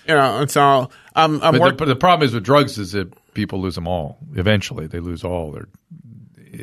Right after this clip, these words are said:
Speaker 2: all their rudders. They just pull out of the water.
Speaker 1: Yeah.
Speaker 2: You know, you've seen it. I've seen it.
Speaker 1: Yeah, yeah, yeah. And so I'm, I'm down there, and I'm, I'm, I'm selling, selling coke.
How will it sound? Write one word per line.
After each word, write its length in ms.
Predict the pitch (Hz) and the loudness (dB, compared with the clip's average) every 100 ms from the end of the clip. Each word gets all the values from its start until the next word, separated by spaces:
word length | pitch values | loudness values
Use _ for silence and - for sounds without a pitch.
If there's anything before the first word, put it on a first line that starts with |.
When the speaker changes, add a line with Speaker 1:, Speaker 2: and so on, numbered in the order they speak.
| 98 92 - | -16 -18 -10
Speaker 2:
all 180 | 98 90 | -6 -6
their 200 | 85 78 - _ _ - | -6 -10 -16 _ _ -14
rudders. 500 | 90 98 82 73 - | -4 -2 -2 -8 -10
They 80 | 95 | -10
just 260 | 80 76 - | -10 -14 -4
pull 160 | 95 | -4
out 60 | 80 | -4
of 80 | 73 | -10
the 40 | |
water. 380 | 73 80 73 - _ _ - | -10 -10 -12 -16 _ _ 0
Speaker 1:
Yeah. 300 | 123 98 104 | 0 0 -2
Speaker 2:
You 140 | 107 | -4
know, 140 | 101 82 | -4 -6
you've 160 | 90 | -8
seen 180 | - 73 | -10 -12
it. 80 | 76 | -14
I've 100 | 85 | -14
seen 140 | - | -16
it. 140 | - 117 127 | -16 -10 2
Speaker 1:
Yeah, 280 | 151 110 95 | 2 2 0
yeah, 320 | 127 104 92 - | -2 -2 -4 -10
yeah. 180 | 101 - - - - _ | -12 -12 -18 -20 -20 _
And 160 | - 147 | -4 2
so 160 | 160 151 | 4 6
I'm, 380 | 147 127 151 - | 4 2 -2 -2
I'm 160 | 156 143 | -4 2
down 300 | 156 175 160 | 2 4 4
there, 260 | 139 143 | 4 4
and 80 | 139 | 2
I'm, 300 | 135 123 104 | 0 -4 -6
I'm, 460 | 123 139 143 131 110 - - _ - _ | -2 0 0 -4 -10 -20 -20 _ -20 _
I'm 140 | 135 | -8
selling, 760 | 120 156 156 151 143 135 127 117 - | 0 2 4 6 4 2 -4 -12 -16
selling 400 | - 147 143 147 | 0 2 4 2
coke. 420 | 123 120 120 110 | 0 0 0 -4